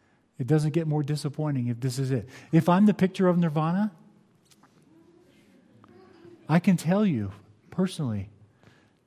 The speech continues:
it's hopeless. 'Cause I know me, right?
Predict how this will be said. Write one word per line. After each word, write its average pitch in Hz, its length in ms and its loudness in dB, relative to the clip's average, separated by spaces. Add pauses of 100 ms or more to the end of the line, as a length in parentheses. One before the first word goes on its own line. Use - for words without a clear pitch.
(200)
it's 160 140 0
hopeless. - 600 -10 (1800)
'Cause 143 160 -4
I 151 80 2
know 156 180 2
me, 113 440 -4 (1500)
right? 156 240 -2